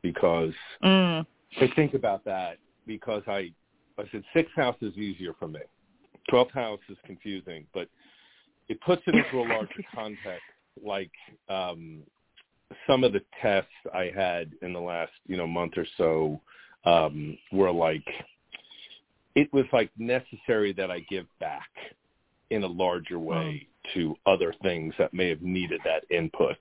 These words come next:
Speaker 1: um, in that sense, something beyond your control. Um, like, for instance,
Speaker 2: Mm.
Speaker 1: I, I had to, last week I got hit. I have a Prius, and I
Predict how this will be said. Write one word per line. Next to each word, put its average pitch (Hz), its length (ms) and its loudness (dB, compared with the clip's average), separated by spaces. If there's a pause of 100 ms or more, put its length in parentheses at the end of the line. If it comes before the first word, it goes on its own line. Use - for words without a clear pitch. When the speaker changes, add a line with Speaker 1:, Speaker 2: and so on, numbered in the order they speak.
(580)
Speaker 1:
um, 76 460 2 (220)
in 92 120 2
that 80 160 -4 (120)
sense, 76 260 -2
something 95 320 0
beyond 82 380 -6
your 80 120 -8
control. 76 640 -4 (480)
Um, 78 460 2 (440)
like, 95 200 4 (100)
for 113 100 0
instance, 185 360 4
Speaker 2:
Mm. 80 280 0
Speaker 1:
I, 98 60 2
I 92 40 4
had 90 220 4 (100)
to, 78 220 -2 (500)
last 113 320 6
week 107 240 -8
I 92 120 -8
got 87 300 -10
hit. 95 280 -8
I 107 80 -4
have 104 120 -4
a 95 40 -14
Prius, 95 400 -6 (440)
and 90 200 -10
I 82 280 -8